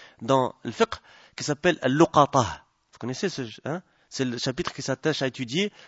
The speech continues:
le jugement de, des choses qu'on trouve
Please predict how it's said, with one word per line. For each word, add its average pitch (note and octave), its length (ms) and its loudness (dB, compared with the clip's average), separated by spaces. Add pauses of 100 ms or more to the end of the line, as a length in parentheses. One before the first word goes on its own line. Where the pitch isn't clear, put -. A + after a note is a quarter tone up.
(120)
le B2 160 -2
jugement C3+ 460 0 (380)
de, B2+ 180 -4
des A2+ 180 -8
choses D#3 220 -8
qu'on C3+ 160 -10
trouve B2+ 400 -6